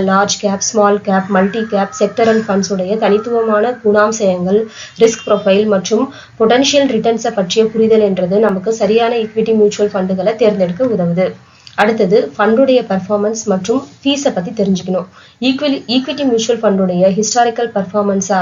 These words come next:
ஆராய்ஞ்சு, அதனுடைய annualized ரிட்டர்ன்ஸ், அதாவது வருடாந்திர வருமானம் மற்றும் எக்ஸ்பென்ஸ் ரேஷியோல கவனம் செலுத்தணும். நிலையான செயல்திறன் மற்றும் ரீசனபிள் ஃபீஸ் கொண்ட ஃபண்ட்ஸை தேர்ந்தெடுக்கணும்.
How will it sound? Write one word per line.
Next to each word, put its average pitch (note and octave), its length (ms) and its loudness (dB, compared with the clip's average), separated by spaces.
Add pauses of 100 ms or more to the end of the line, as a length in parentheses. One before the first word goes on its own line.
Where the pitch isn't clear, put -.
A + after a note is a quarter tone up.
ஆராய்ஞ்சு, F#3+ 440 0 (120)
அதனுடைய G3 320 0 (180)
annualized A3+ 440 2 (120)
ரிட்டர்ன்ஸ், F3+ 340 -4 (280)
அதாவது G3 520 2
வருடாந்திர A3+ 640 2
வருமானம் G3+ 420 2 (160)
மற்றும் G#3 320 0 (120)
எக்ஸ்பென்ஸ் B3+ 440 -2
ரேஷியோல G#3 560 2
கவனம் F#3 320 -2
செலுத்தணும். F3 420 -4 (360)
நிலையான B3 340 4 (160)
செயல்திறன் A3 500 2
மற்றும் G#3+ 260 -4 (120)
ரீசனபிள் A#3+ 500 -2
ஃபீஸ் A#3 320 -8
கொண்ட G3 280 0
ஃபண்ட்ஸை G3 380 0 (220)
தேர்ந்தெடுக்கணும். F3 640 -2